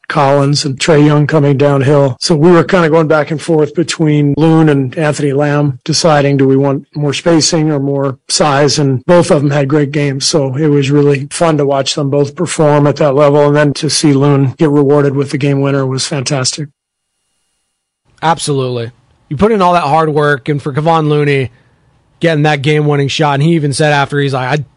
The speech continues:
Speaker 2: that's my first game-winning shot ever." Big men don't get that chance that often.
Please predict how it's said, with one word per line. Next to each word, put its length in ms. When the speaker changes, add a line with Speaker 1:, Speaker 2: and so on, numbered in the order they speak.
Speaker 2:
that's 200
my 100
first 260
game-winning 360
shot 400
ever." 340
Big 160
men 160
don't 160
get 160
that 200
chance 280
that 140
often. 420